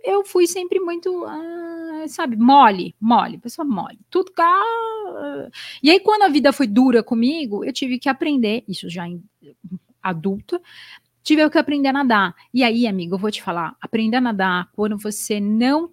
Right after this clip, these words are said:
tem suporte é muito mais difícil. Muito mais difícil. Então começa agora, se você tá escutando aqui, tá tudo bem na tua vida,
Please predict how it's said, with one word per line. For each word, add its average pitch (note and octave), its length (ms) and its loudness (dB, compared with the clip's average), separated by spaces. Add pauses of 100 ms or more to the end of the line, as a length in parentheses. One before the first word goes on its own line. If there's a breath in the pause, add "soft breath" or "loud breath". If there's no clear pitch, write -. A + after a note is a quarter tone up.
tem B3 300 4
suporte G3+ 720 -2
é A#3 60 -2
muito A3+ 260 0
mais G3 180 -2
difícil. - 520 -14 (380)
Muito A3+ 600 10
mais D#3+ 520 -10
difícil. - 520 -18 (340 loud breath)
Então C4+ 140 0
começa D#4+ 460 -4
agora, A3 640 2
se - 180 -18
você G3 200 -12
tá D4 80 -8
escutando A3+ 380 -8
aqui, G#3 200 -8
tá A#3 140 -8
tudo D#4+ 200 -10
bem A3 140 -2
na F3+ 100 -6
tua E3 140 -14
vida, F#3+ 420 -4